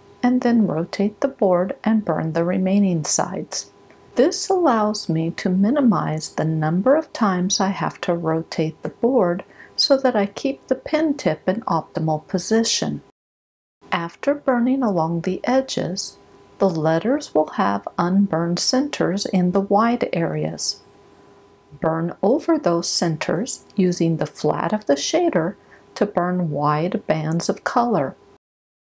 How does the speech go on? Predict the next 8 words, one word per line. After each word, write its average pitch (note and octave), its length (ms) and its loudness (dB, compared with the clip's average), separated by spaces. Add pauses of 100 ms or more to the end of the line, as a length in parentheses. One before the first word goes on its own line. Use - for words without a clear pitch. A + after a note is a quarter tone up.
(140)
Keep - 340 -2
the G4+ 100 4
centers G#3+ 680 -2 (100)
a F3 140 0
shade F3 580 0
or A#3+ 140 0
two G3 400 2
lighter G#3+ 520 2